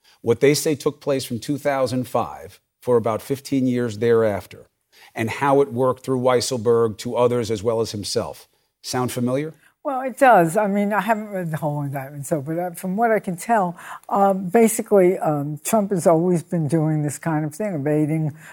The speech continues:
Speaker 2: uh, helping people evade taxes. And, you know, back when, when I was doing Trump Tower, he was paying people expense money instead of in salary. "Oh, just give me any bills and I'll pay for it." And, <laughs> you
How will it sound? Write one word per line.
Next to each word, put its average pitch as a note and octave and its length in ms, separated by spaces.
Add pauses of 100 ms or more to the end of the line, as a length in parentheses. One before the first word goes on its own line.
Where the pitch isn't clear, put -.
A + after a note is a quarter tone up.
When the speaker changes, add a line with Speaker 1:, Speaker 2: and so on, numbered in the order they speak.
Speaker 2:
uh, - 120
helping F3+ 400
people D#3+ 340
evade D3+ 300
taxes. D#3 640
And, - 240
you A3 80
know, E3 200 (280)
back G3+ 260
when, G3 300
when F3 100
I E3+ 80
was E3+ 240
doing F#3 260
Trump E3+ 280
Tower, G3 400
he D3+ 100
was D#3 180
paying F#3+ 360
people F3 480 (320)
expense - 520
money D#3+ 340
instead E3 360
of D#3+ 80
in E3 100
salary. G3 460
"Oh, E3+ 80
just F3 300
give G3 140
me F3+ 120
any E3+ 240
bills D3+ 320
and D3+ 80
I'll C#3+ 120
pay E3+ 240
for C#3 200
it." B2 140 (280)
And, F3 280
<laughs> - 40
you G3+ 100